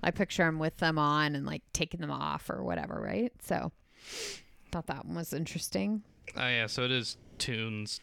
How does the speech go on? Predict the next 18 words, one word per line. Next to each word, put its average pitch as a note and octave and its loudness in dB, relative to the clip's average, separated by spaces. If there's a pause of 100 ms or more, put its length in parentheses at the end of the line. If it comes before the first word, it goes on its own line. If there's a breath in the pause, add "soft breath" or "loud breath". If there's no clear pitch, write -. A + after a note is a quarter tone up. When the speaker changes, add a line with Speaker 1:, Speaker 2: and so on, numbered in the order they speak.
(140)
Speaker 2:
T - 0
U G#2+ 0
N A2+ -2
E - -2
S. - -4 (200)
Speaker 1:
Right. E3 6 (720)
Yeah. F3 6 (1300 loud breath)
I A3+ 10
guess C4 10
for E4+ 6
me, A3+ 8
I'm A3 10
thinking, G3 4
like, F3 4
cartoons. B3 6
Like, G3+ 6
that's E3 8
why F#3 10